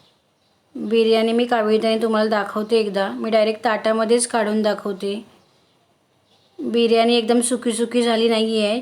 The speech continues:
छान अशा आतूनही तिला ओलसरपणा आहे. छान अशी ही बिर्याणी तयार होते. तुम्हाला जवळून दाखवते मी. बिर्याणी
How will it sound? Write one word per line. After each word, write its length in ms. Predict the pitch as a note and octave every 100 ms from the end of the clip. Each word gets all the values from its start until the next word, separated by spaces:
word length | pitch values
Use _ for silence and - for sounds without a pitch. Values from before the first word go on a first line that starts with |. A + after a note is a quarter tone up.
| -
छान 360 | - A3+ A3
अशा 220 | A3 G#3+ A#3
आतूनही 600 | G#3+ A3 A3+ A3 A3 A#3+ - - _ -
तिला 200 | A#3+ A#3
ओलसरपणा 680 | A3+ A3 A#3 A3+ A3 A3 A3+
आहे. 440 | A3 F#3 G3+ A3 - _ _ _ _ _ _ _ _ _ _
छान 360 | - A#3 A3+ A#3
अशी 220 | A3+ A#3+
ही 200 | A#3 A#3 A3
बिर्याणी 380 | A#3 A3 G#3+ A3
तयार 260 | A3 G#3 G#3+
होते. 400 | A3 G#3+ G#3 B3 - _ _ _ _ _ _ _ _ -
तुम्हाला 480 | B3 A#3 A3 A3 A#3
जवळून 460 | A3+ A3 A3 A3+
दाखवते 540 | A3+ G#3+ G3+ A3+ A#3 A3+
मी. 220 | G3+ A3 B3 - _ _ _ _ _ _ _ _ _ _ _ _ _ _ _ _ _ _ _ _ -
बिर्याणी 680 | A3+ A3+ A3 G#3+ A3 A3